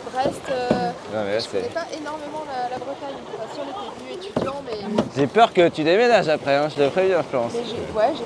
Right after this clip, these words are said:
Speaker 1: peur aussi, ouais. Il y a des dentistes sur l'île ?
Speaker 2: Euh, non, non, pas du tout, non. Non, c'est, c'est, c'est, c'est une petite île, hein. Et les dentistes, après, c'est à la côte, euh, c'est, euh,
Speaker 1: Après,
Speaker 2: les
Speaker 1: là, c'est de la, c'est de la
Speaker 2: ardrieux ou
Speaker 1: prévention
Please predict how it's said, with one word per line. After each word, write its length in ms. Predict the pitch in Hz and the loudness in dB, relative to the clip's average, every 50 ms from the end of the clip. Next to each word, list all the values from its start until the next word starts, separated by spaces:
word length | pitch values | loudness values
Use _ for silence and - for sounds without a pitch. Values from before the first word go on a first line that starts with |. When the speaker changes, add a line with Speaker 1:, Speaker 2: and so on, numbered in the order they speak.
| 214 - | -4 -2
Speaker 1:
peur 140 | 285 339 359 | -2 0 -2
aussi, 260 | 339 294 - - 277 | -2 -4 -6 -8 -6
ouais. 220 | 311 311 240 190 185 - - - - - - | -4 -2 -2 -2 -2 -4 -6 -10 -10 -4 -2
Il 40 | 247 | 0
y 20 | |
a 20 | |
des 100 | 247 269 | 0 0
dentistes 380 | 262 269 285 277 - 403 - - | 0 0 0 0 -2 -4 -4 -2
sur 120 | - 359 339 | -2 0 0
l'île ? 100 | 359 415 466 466 - - - - - - - - - - - - - - - - | 0 -2 -4 -4 -6 -8 -10 -12 -12 -12 -12 -12 -12 -12 -12 -10 -10 -6 0 2
Speaker 2:
Euh, 140 | 104 107 110 | 4 4 6
non, 180 | 117 120 127 | 6 8 8
non, 140 | 135 139 135 | 8 8 6
pas 140 | 110 107 104 | 6 4 4
du 80 | 104 | 4
tout, 120 | 101 - 139 | 4 2 2
non. 120 | 127 107 90 - - - - - - - - - - - - - - | 2 0 -2 -6 -8 -10 -10 -10 -10 -10 -10 -10 -10 -10 -10 -2 2
Non, 120 | 110 123 123 - | 2 2 4 4
c'est, 360 | - 104 95 92 92 92 92 92 | 4 6 6 6 4 4 2 2
c'est, 100 | 104 95 | 0 -2
c'est, 200 | 85 - - 90 - - - | 0 0 0 0 0 -2 -2
c'est 60 | - | -2
une 80 | 101 98 | 0 0
petite 220 | 92 - - - | 0 0 0 2
île, 120 | 202 185 151 | 2 4 2
hein. 80 | 139 - - - - - - - - - - - - - - - 95 | 2 0 -4 -8 -10 -10 -10 -10 -10 -10 -10 -10 -10 -10 -8 -4 -2
Et 80 | 101 98 | 0 0
les 140 | 101 110 | 2 2
dentistes, 520 | 101 113 117 117 110 - - 139 135 - 139 | 4 6 6 6 4 4 2 0 4 6 6
après, 280 | 120 107 - - 147 | 6 8 8 6 4
c'est 120 | 135 - 131 | 6 8 6
à 100 | 113 107 | 8 8
la 140 | 107 107 107 | 8 6 6
côte, 420 | 107 - 135 135 143 139 - - | 6 6 6 8 8 6 6 4
euh, 280 | 120 107 101 101 98 95 | 4 6 6 6 4 2
c'est, 180 | 92 - 101 | 0 0 0
euh, 320 | 98 101 98 92 92 90 85 82 - - - - - - - - - | 2 2 2 2 2 0 0 -2 -6 -10 -12 -10 -10 -10 -10 -4 -2
Speaker 1:
Après, 200 | 254 247 247 - | -2 -2 0 2
Speaker 2:
les 140 | 202 220 226 | 4 4 6
Speaker 1:
là, 0 | |
c'est 20 | 214 | 6
de 40 | |
la, 60 | 233 220 | 6 6
c'est 260 | 220 - 254 240 226 | 6 6 6 6 6
de 60 | - | 6
la 180 | - 247 254 254 | 6 6 6 6
Speaker 2:
ardrieux 100 | - 240 | 4 4
ou 20 | - | 2
Speaker 1:
prévention 380 | 311 320 339 370 359 - 392 | 0 0 0 0 -2 -2 -4